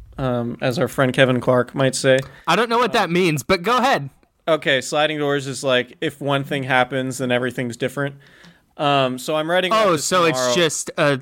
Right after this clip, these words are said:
Speaker 2: like, when a thing happens. Got it. Okay,
Speaker 1: Yeah,
Speaker 2: keep
Speaker 1: yeah.
Speaker 2: going.
Speaker 1: So I, I wrote about this today, and it's publishing. Uh, by the time you, you listen to this podcast on Wednesday,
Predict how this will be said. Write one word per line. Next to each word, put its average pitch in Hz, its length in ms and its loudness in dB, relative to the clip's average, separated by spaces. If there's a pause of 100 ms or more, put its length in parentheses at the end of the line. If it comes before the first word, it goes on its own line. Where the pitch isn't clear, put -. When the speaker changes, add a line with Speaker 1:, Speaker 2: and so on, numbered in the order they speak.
Speaker 2:
like, 135 260 0
when 143 140 0
a 127 40 -2
thing 151 240 0
happens. 120 440 -2
Got 131 220 0
it. 143 140 -8
Okay, 143 220 2
Speaker 1:
Yeah, 131 80 0
Speaker 2:
keep 151 100 2
Speaker 1:
yeah. 131 60 -4
Speaker 2:
going. 113 220 2 (100)
Speaker 1:
So 147 520 0
I, 143 140 2
I 147 220 0
wrote 160 260 2
about 151 300 0
this 131 260 -4
today, 131 480 0
and 127 120 -4
it's 123 120 -8
publishing. 127 840 -4
Uh, 123 220 -2
by 127 160 0
the 131 120 0
time 143 460 0
you, 131 160 0
you 131 220 -2
listen 123 240 -2
to 131 80 -2
this 120 140 -4
podcast 120 580 0
on 120 160 -2
Wednesday, 120 540 0